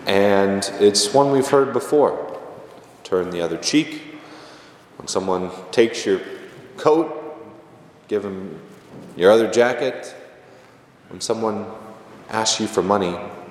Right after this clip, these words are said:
don't expect anything in return. And it starts to get at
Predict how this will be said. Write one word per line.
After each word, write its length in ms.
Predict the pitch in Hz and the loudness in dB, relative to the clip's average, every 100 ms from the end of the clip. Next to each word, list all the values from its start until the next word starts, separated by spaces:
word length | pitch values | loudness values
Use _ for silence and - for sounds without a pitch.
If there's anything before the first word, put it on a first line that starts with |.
| - - | -12 -4
don't 180 | 107 | 0
expect 420 | 104 - 104 95 98 | 0 0 0 2 0
anything 340 | 98 101 95 | 0 -2 -2
in 160 | 92 85 | -2 -4
return. 460 | 90 113 107 80 | -2 0 0 -2
And 100 | 76 | -8
it 1000 | 78 - - - - - - - - - | -10 -16 -18 -20 -20 -20 -20 -20 -14 0
starts 280 | 143 143 - | 2 2 2
to 100 | 110 | 4
get 200 | 107 117 | 6 6
at 280 | 98 98 | 4 0